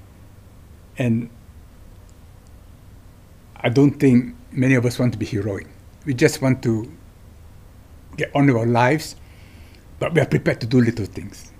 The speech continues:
But little things, when they accumulate, can make a big difference. Avoid this cancel culture, this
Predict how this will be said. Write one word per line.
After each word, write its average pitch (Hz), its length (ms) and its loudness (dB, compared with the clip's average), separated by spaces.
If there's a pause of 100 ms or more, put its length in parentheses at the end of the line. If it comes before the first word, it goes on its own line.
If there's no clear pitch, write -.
(680)
But - 180 -6
little 165 280 4
things, 147 520 2 (800)
when 131 140 0
they 143 120 0
accumulate, 143 600 4 (2250)
can 123 140 0
make 131 160 2
a 113 40 0
big 107 200 -8
difference. - 520 -12 (1160)
Avoid 202 460 4 (680)
this - 380 0 (1900)
cancel 185 420 2
culture, - 640 -6 (1200)
this - 280 0